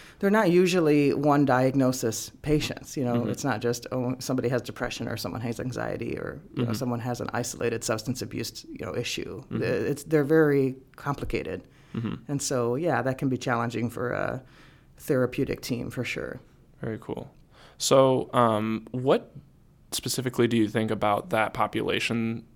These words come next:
Speaker 2: did you really enjoy, I guess?
Speaker 1: Veterans in general?
Speaker 2: Yeah, yeah.
Speaker 1: Uh, there's so much. They, um, for what, you know, I, I'm from sort of a lower economic class growing up, so I, I totally understand and sort of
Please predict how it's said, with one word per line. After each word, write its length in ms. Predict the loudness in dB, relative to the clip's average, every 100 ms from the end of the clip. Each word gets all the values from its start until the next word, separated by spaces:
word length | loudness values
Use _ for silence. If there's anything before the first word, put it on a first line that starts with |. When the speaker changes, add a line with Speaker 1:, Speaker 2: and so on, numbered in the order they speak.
| _ -4
Speaker 2:
did 180 | -2 -2
you 100 | -2
really 300 | -2 -2 -4
enjoy, 560 | -4 -2 0 0 -2 -6 _ _ _ -6
I 100 | -4
guess? 360 | -2 -6 -8 -16 _
Speaker 1:
Veterans 420 | 2 4 4 4
in 80 | 4
general? 360 | 2 0 0 2
Speaker 2:
Yeah, 180 | 2 0 -10
yeah. 200 | -6 -6 -6 -14 -20 _
Speaker 1:
Uh, 560 | 0 2 2 0 -2 -4 -10 -18 -4
there's 300 | 2 2 2
so 220 | 2 4
much. 580 | 4 2 -2 -6 -8 -8 -2
They, 360 | 4 6 8
um, 480 | 6 6 4 0 -6 -12 -20 -16 -2
for 160 | 2
what, 260 | 2 0 0 4
you 80 |
know, 80 | 6
I, 220 | 6 4 2 0
I'm 180 | 2 4
from 240 | 4 4
sort 260 | 2 0 2
of 160 | 2
a 720 | 2 2 2 2 0 -2 -4 -4
lower 760 | 0 2 2 4 4 2 0 -4
economic 580 | -4 0 2 2 0
class 340 | -2 -2 -2 -2
growing 340 | -2 0 2
up, 180 | 0 0
so 140 | 0
I, 140 | 0 0
I 140 | 0 -2
totally 720 | 0 0 2 4 4 2 -2 -12 -20 -20 -20 -20 -2
understand 880 | 0 4 4 2 0 2 4 4 4
and 140 | 2
sort 280 | 2 0 2
of 320 | 2 0 -4